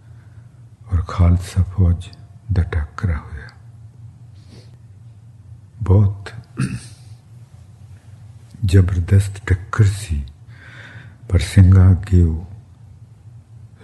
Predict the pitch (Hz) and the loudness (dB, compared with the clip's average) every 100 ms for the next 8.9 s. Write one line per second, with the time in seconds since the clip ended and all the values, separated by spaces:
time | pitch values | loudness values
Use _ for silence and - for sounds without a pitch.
0 | 85 87 - 85 82 - 85 - - 80 | 0 0 0 2 2 0 -8 -8 -10 -8
1 | 80 - - - - - - - - - | -8 -14 -20 -20 -20 -20 -20 -20 -20 -20
2 | - - - - - - - - - - | -20 -20 -20 -20 -20 -20 -20 -20 -20 -20
3 | - 104 87 82 - - - - - - | -2 4 4 2 -4 -18 -20 -20 -20 -20
4 | - - - - - - - - - - | -20 -20 -20 -20 -20 -20 -20 -20 -20 -20
5 | - - - 92 90 87 87 85 87 80 | -20 -20 0 4 6 6 4 4 2 0
6 | 80 82 87 90 90 - - - - - | 0 2 2 2 -2 -12 -20 -20 -20 -20
7 | - - - - - - - - - _ | -20 -20 -20 -20 -20 -20 -20 -20 -20 _
8 | - - - - - - 78 87 90 | -20 -20 -20 -20 -16 -6 0 2 4